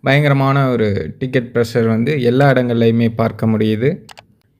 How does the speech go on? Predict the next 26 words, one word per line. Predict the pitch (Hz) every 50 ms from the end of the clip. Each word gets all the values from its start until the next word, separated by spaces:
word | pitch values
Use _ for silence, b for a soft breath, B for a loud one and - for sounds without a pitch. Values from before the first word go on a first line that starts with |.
| _ -
அமெரிக்காவுல | - - 135 147 156 160 147 147 156 143 139 135 135 143 151
இந்திய | 156 143 139 143 143 160 156 147
மதிப்பின்படி | 143 135 131 120 117 131 131 127 120 127 123 143 165 170
ஐந்து | 147 139 147 170 180 185 180 175 165
கோடிக்கும் | 143 - 147 139 139 131 131 139 135 135
அதிகமா | 123 120 117 120 120 123 131 139
இதுவரையும் | 135 123 120 120 151 151 147 139 135 131 131
வசூல் | 123 117 113 117 123 113
பண்ணியிருக்கு. | 101 113 110 113 113 110 107 104 113 123 139 147 143 - _ _ _ _ _ - _
இன்னும் | _ 131 143 170 180 175 175 156 143 -
பதினஞ்சு | - 147 147 160 175 180 180 175 170 160 156
நாட்களுக்கு | 147 143 147 151 147 147 165 151 143 139 143 143
மேல | 135 127 127 123 123
இருக்கு | 120 120 117 117 117 135 143 143 147 143 - -
ரிலீஸ் | 113 117 120 123 127 123 123 -
ஆகுறதுக்கு. | 120 117 117 117 113 113 110 113 - 147 156
So, | 151 147 - 131 117 104 -
பதினஞ்சு | 131 131 139 160 175 180 180 175 170 160
நாட்கள்ல | 160 156 151 147 151 165 151 147 147 147
இன்னுமே | 147 131 117 120 131 143 165 165 160 156 156 151 147 135
எங்கேயோ | 120 117 127 143 147 156 147 147 147 147 147 147 135
வசூல் | 123 117 - - 135 127 117
போறதுக்கு | - 123 120 120 113 110 113 113 - 131
அதிக | 123 110 113 110 120
வாய்ப்புகள் | 117 110 110 110 110 110 113 107 110 110
இருக்கு. | 104 107 104 107 - - -